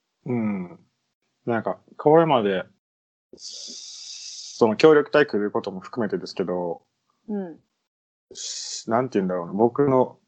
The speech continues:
Speaker 1: いわゆるキャリア戦略みたいなのって、自分の選択肢を増やすこと、増やすことに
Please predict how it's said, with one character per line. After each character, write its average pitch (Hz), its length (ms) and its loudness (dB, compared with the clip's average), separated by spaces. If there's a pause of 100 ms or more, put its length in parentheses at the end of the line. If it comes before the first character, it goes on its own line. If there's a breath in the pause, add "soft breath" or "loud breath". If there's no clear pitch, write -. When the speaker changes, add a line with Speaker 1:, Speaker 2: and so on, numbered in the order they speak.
(160)
Speaker 1:
い 127 60 8
わ 147 120 10
ゆ 113 80 4
る 92 80 -6
キ - 80 -12
ャ 123 100 6
リ 131 120 4
ア 131 80 4
戦 127 180 -4
略 95 240 -10
み 95 60 -10
た 95 80 -10
い 87 40 -8
な 85 120 -12
の 87 80 -14
っ 87 40 -20
て、 - 180 -12 (320)
自 127 200 2
分 160 220 0
の 165 80 4
選 170 260 0
択 170 300 -2
肢 - 160 2
を 147 180 8
増 156 80 6
や 151 120 8
す - 120 -4
こ 151 140 2
と、 147 160 4
増 147 100 0
や 143 120 8
す 139 120 -6
こ 143 120 4
と 117 180 4
に 101 280 -6